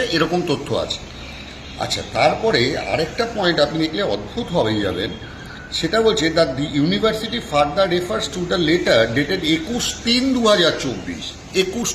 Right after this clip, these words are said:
তিন দু হাজার চব্বিশ, received from the Department of Higher Education, Government of West Bengal, asking for strict compliance of Model Code of Conduct, এমসিসি, for ensuing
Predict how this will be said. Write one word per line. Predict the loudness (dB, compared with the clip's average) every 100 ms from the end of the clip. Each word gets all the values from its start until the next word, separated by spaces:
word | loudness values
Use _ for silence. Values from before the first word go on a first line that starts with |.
| -4
তিন | -2 0
দু | 2
হাজার | 4 4 2
চব্বিশ, | -4 -8 -6 -6 -6 -8 -12 -16 -16 -16 -14 -12 0
received | 2 4 2 0 0
from | 0 2
the | 2 2
Department | 2 4 4 4 0 2
of | -2 2
Higher | 4 4 4
Education, | 2 0 2 2 2 4
Government | 4 4 2 0
of | -2 0
West | 0 2 4
Bengal, | 4 4 2 0 -2 -10 -14 -4 0
asking | 0 -2 -2 0 0 4
for | 6 6 4 -2 -12 -6
strict | -6 -2 4 4 2 0
compliance | 4 4 2 0 0 0 4
of | 6 4 2 2
Model | 4 6 4
Code | 4 0 0
of | 0 2
Conduct, | 4 4 4 2 -2 -12 -14 -12 0
এমসিসি, | 4 4 4 0 -2 -8 -10 -14 -16 -16 -8 2
for | 4 6 4
ensuing | 2 2 2 4